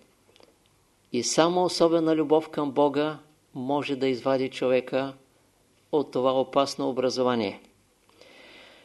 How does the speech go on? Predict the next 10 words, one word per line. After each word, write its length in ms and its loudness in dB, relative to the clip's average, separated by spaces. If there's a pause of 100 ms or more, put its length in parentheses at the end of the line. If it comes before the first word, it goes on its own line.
(440)
Истината 800 4 (380)
е 120 4
най-опасното 1000 4
нещо 580 0 (140)
за 180 0
неподготвения 840 2
човек, 560 0 (260)
за 280 -2 (140)
умствения 580 4
човек. 560 -2